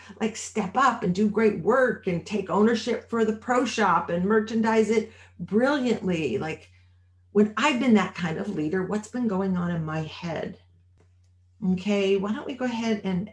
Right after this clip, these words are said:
um, we could probably end the poll now. I think we've got more than half the people have voted, and share those results. And what we've got there is, um, the majority of people, forty-one percent, said it's between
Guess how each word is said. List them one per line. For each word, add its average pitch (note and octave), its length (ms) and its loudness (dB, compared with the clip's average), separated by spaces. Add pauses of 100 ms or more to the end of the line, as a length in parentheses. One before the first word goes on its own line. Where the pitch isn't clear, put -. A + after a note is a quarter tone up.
um, F#3 220 -2
we F#3 80 -2
could F#3 120 -8
probably F4+ 300 -6
end A3+ 180 2
the A#3+ 160 -6
poll A3 300 0
now. D3+ 320 2
I F3 60 -4
think G#3 240 -8
we've G3 160 -6
got G3 160 -6
more F#3+ 140 -2
than F#3 160 -4
half F3 240 -8
the F#3 80 -14
people F#3+ 280 -8
have E3 240 -10
voted, D3+ 580 -4 (580)
and F3 500 0
share G#3 380 0
those F#3+ 300 -2
results. E3 720 -6 (460)
And F#3 160 0
what F#3+ 100 -2
we've F#3 220 -2
got G#3 320 2
there F3+ 280 4
is, F#3 460 2
um, E3+ 460 0
the F3+ 120 -2
majority G#3 440 2
of - 60 -2
people, F3+ 220 -4
forty-one F#3+ 400 2
percent, F#3 360 -6
said F3+ 100 -6
it's - 140 -12
between G3 440 -2